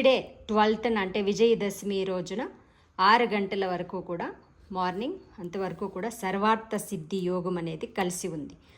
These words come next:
So ఫ్రైడే కంప్లీట్గా మనకి సర్వార్థ సిద్ధి యోగం ఉంటుంది. మహానవమి గడియలు ఈ గడియలకి స్టార్ట్ అవుతుంది. And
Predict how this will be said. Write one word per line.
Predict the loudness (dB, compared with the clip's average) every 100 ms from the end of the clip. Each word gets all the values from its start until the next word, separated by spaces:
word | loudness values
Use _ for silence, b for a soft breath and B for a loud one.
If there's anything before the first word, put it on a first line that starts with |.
| b -4
So | -4
ఫ్రైడే | -4 -2 4 6 8 6
కంప్లీట్గా | 6 0 0 2 2 2 -2
మనకి | -2 -4 -6
సర్వార్థ | -4 -4 0 0 0 -8
సిద్ధి | -6 -6 -2
యోగం | 0 0 0 -2
ఉంటుంది. | -2 0 0 -2 -6 B B B
మహానవమి | -6 -2 0 2 2 2 0 -2 -2
గడియలు | 0 2 2 0 -2
ఈ | -2 -2 -2
గడియలకి | -2 0 -2 -4
స్టార్ట్ | -6 -4 -4 -2
అవుతుంది. | -4 -4 -4 -4 -4 -8 b b b b b _ -4
And | -4